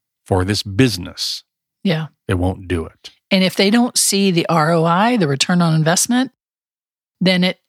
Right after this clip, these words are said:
Speaker 2: why should they do it? Honestly, that's what a business
Speaker 1: Yeah. Well, you
Speaker 2: does.
Speaker 1: know, how many baptisms have we had this month? How many salvations did we get this month?
Speaker 2: Right.
Speaker 1: How many, it's numbers.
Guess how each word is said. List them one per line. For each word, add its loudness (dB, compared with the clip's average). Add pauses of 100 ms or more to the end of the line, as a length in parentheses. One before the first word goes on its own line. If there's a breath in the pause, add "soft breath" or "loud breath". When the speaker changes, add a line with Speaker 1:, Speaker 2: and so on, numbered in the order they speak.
(140)
Speaker 2:
why 2
should 0
they 0
do 0
it? -4 (120)
Honestly, 2
that's 0
what 2
a 2
business 0
Speaker 1:
Yeah. -4 (520)
Well, 4
you 6
Speaker 2:
does. 2
Speaker 1:
know, 2
how 2
many 2
baptisms -2
have -6
we -8
had -4
this -6
month? -6
How 2
many 0
salvations 0
did -8
we -4
get -8
this -8
month? 2
Speaker 2:
Right. -2
Speaker 1:
How 0
many, -4 (340)
it's -2
numbers. 0